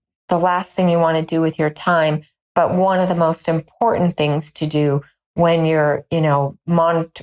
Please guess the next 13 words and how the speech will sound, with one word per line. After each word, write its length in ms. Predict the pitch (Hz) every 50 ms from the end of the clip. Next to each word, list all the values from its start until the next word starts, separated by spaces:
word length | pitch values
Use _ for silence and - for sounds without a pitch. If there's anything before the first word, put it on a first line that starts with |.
| - -
monitoring 840 | 180 180 180 180 180 180 180 180 - - 165 160 160 156 156 151 -
and 340 | - - 156 147 147 147 - _ _ _ _ _
just 260 | - - 440 - -
every 280 | - 240 262 269 311 -
quarter, 460 | - - - 180 190 175 160 147 143
really, 400 | 147 170 180 160 143 139 139 139
just 260 | - 190 208 - -
sit 220 | - 220 220 220
down 300 | - 202 196 202 202 208
and 220 | 190 165 156 151 -
kinda 280 | - 185 190 185 170
look 280 | 151 156 165 185 214 -
at 160 | 190 - -